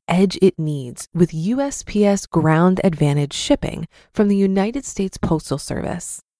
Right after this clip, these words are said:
Keep everything simple with clear, upfront pricing and no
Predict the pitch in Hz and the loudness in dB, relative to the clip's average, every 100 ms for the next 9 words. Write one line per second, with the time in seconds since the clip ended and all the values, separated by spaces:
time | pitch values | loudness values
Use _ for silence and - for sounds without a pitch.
0 | _ _ _ - 240 233 240 202 175 - | _ _ _ -4 0 0 0 -2 -4 -4
1 | - 254 - - 175 _ 175 - - - | -4 -4 -4 -8 -10 _ -2 -2 -4 -4
2 | 262 269 269 - 269 - - 240 - 180 | -2 -2 -4 -4 -4 -4 -4 -6 -4 -4
3 | 165 175 160 - 185 180 180 185 208 240 | -4 -2 -2 0 2 2 2 2 2 -2